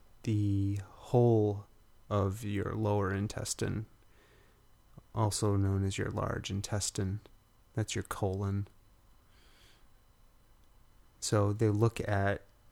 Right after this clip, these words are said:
your colon, uh, from the anus all the way up to the end of the small intestine.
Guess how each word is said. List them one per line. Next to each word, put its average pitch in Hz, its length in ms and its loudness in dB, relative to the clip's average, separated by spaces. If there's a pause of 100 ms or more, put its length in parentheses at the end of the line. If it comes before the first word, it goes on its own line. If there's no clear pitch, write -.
(180)
your 98 380 -2
colon, 107 800 2 (180)
uh, 85 200 -2
from 98 680 0 (720)
the 117 260 -2
anus 120 720 4 (380)
all 107 200 2
the 104 100 2
way 101 200 2
up - 360 -4
to 101 280 0
the 95 380 0 (1500)
end 117 280 6
of 98 160 0
the 104 80 -2
small 98 480 2
intestine. - 680 -6